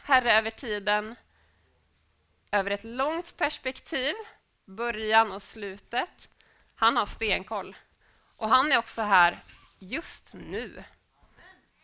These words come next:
Precis där vi är just nu är han, så han har det stora perspektivet, men också så vill han möta med oss här idag, just nu. Han har koll. Det har ju inte alltid vi på tiden.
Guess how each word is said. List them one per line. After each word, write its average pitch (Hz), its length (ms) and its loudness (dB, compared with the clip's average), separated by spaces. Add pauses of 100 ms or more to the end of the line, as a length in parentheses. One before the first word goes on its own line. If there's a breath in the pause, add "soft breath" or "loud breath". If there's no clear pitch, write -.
(300)
Precis 285 420 -2
där 285 120 2
vi 262 120 4
är 240 40 6
just 220 280 -2
nu 277 240 0
är 190 160 8
han, 175 200 0
så 190 120 -6
han 196 140 2
har 180 80 0
det 196 120 -6
stora 262 540 6 (340 loud breath)
perspektivet, 269 960 2 (220 soft breath)
men 240 180 0
också 220 580 -2
så - 160 -10
vill 214 160 2
han 214 140 4
möta 208 340 2
med 190 140 -2
oss - 220 -8
här 196 300 8
idag, 190 460 0
just 208 340 -6
nu. 185 240 -6 (1120 loud breath)
Han 320 160 6
har 269 80 2
koll. 214 360 -4 (840 loud breath)
Det 277 100 2
har 262 200 10
ju 196 140 4
inte 202 240 -2
alltid 190 300 -2
vi 254 340 -6 (280)
på 247 100 -6
tiden. 180 460 -4